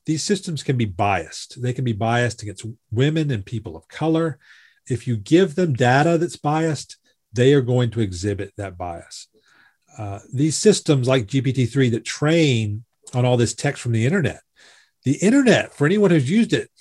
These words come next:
right, is, you know, it, anyone who's used the internet knows the internet can be biased. Um, it includes hate speech. It includes language that you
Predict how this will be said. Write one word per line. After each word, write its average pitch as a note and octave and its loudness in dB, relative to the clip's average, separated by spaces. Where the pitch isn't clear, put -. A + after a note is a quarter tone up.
right, D#3 2
is, D3 -2
you D3+ -4
know, B2+ 2
it, D#3 -4
anyone G#3+ 2
who's E3+ 0
used F#3 4
the F3 6
internet E3+ 4
knows C#3 6
the C3+ 0
internet F3 0
can C#3+ -2
be D3+ 2
biased. C3+ -2
Um, A#2 0
it C3 0
includes D#3 2
hate E3+ 0
speech. - -6
It C#3 -2
includes D#3 2
language C3 0
that B2 -4
you B2 -2